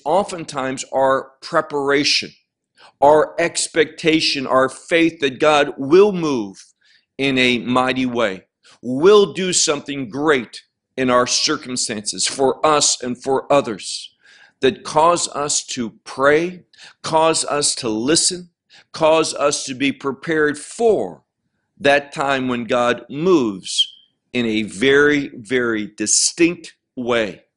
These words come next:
when he delivers, helps, assists, in order that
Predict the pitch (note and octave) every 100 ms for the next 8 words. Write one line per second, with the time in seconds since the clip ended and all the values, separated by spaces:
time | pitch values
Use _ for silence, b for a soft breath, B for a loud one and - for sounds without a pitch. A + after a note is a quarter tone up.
0 | B B B - B2 D#3 C#3+ - F#3+ E3
1 | C#3+ C3+ B2 C3+ C3 D3+ E3+ - D#2+ -
2 | - - - E3+ A#2+ - - - B2 -
3 | E3+ - - - - _ _ _ _ -
4 | C#3 A2+ C#3 C#3+ C#3+ B2+ B2 A2+ -